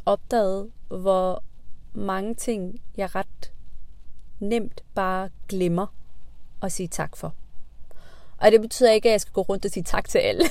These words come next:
<laughs> Det ville være lidt underligt, men det kan man også godt, hvis det er det, man godt kan lide. Men, øhm, det handler om at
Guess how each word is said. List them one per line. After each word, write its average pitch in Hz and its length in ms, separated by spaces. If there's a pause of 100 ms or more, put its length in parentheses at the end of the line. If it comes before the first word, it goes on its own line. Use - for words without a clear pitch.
(760)
<laughs> - 580
Det 190 80
ville 196 140
være - 120
lidt - 180
underligt, 165 460
men 220 320 (300)
det 330 100
kan 339 200
man 285 120
også 202 180
godt, - 140
hvis 226 180
det 226 100
er 208 40
det, 214 140
man 208 140
godt 190 200
kan 262 140
lide. 320 220 (380)
Men, 226 400
øhm, 214 460 (100)
det 247 100
handler 277 300
om 262 380 (140)
at 233 500